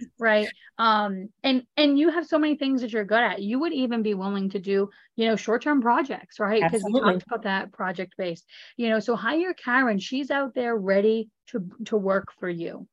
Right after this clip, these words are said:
Speaker 2: Well, let me just add something. So I do have a little side gig. And so if you're in sales, or if you're an S D R, if you're in that area, you need to listen to this. So to pay the bills, I took on a little side role where I help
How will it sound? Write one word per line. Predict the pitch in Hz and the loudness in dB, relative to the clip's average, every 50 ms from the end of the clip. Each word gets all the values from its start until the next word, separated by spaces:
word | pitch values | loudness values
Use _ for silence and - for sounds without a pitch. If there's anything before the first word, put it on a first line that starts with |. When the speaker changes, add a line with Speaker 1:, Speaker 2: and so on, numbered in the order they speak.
| _ - | _ 4
Speaker 2:
Well, | 240 233 226 | 6 6 8
let | 240 254 | 8 10
me | 285 330 330 | 10 10 8
just | - 285 269 285 | 8 6 4 2
add | - - 196 196 196 196 196 190 - - | 0 2 2 4 4 4 4 2 -2 -6
something. | - - 214 196 214 208 - 185 170 170 180 | 0 4 4 4 4 4 2 0 0 0 0
So | 185 - 220 202 196 190 - - _ - | 0 2 2 2 2 0 -4 -8 _ -2
I | - 196 202 220 240 | 0 2 2 2 2
do | 208 254 254 262 | 2 2 2 0
have | 269 247 226 202 190 190 196 190 - - - - - - | 2 0 0 0 0 0 -2 -4 -6 -12 -20 -10 0 2
a | 202 | 4
little | 202 208 208 196 | 6 8 6 6
side | 202 - 208 190 185 190 180 | 6 4 4 6 6 4 4
gig. | 165 180 156 147 - - _ _ - | 4 2 2 2 -2 -8 _ _ -4
And | 185 185 | -4 0
so | - 214 190 | 2 4 4
if | 185 180 | 4 4
you're | 208 202 214 226 | 6 6 8 8
in | 254 277 | 8 6
sales, | 269 - 330 302 262 220 196 190 202 226 240 - - - - _ _ - - - - - | 6 4 4 4 4 4 4 4 4 2 0 -4 -8 -12 -14 _ _ -20 -20 -12 -4 -4
or | 196 | -2
if | 190 | 4
you're | 220 220 214 | 6 6 6
an | 208 | 8
S | - 190 208 202 196 | 6 4 2 2 2
D | 190 254 254 262 | 4 6 8 8
R, | 269 247 202 185 180 175 190 214 208 - _ _ | 8 8 6 6 4 4 2 0 -2 -8 _ _
if | - 185 175 | -4 0 4
you're | 196 208 - | 6 6 6
in | - 214 220 | 8 6 6
that | 233 233 233 | 6 4 4
area, | - 220 220 214 196 | 4 4 6 6 6
you | 196 190 190 | 6 4 4
need | 185 185 185 | 4 2 2
to | 185 202 | 2 2
listen | 185 185 185 190 196 190 | 2 2 2 2 0 0
to | 190 185 | 0 0
this. | 165 139 - - - - - - - - | 0 -2 -4 -6 -12 -20 -20 -20 -18 -10
So | - - - 226 208 208 214 | -2 2 6 8 8 8 6
to | 208 - 240 | 6 4 0
pay | - 220 196 190 | 2 4 4 4
the | 247 - | 4 4
bills, | 302 254 214 226 294 - | 4 4 4 4 0 -2
I | - - 202 | -4 -6 -6
took | 196 - 226 214 214 - | -2 -2 -2 -2 -2 -2
on | - 196 196 196 196 | 0 2 2 4 4
a | - | 4
little | 185 190 196 208 | 4 4 4 4
side | 196 - 220 190 180 208 220 | 4 2 2 2 2 0 0
role | 240 208 190 185 226 254 - - - - _ _ _ | 2 2 2 2 0 -2 -6 -12 -20 -20 _ _ _
where | 208 202 196 - - | 0 0 2 2 2
I | 190 202 247 269 | 2 2 2 2
help | 262 254 247 208 226 220 - - | 2 2 4 4 4 2 -2 -8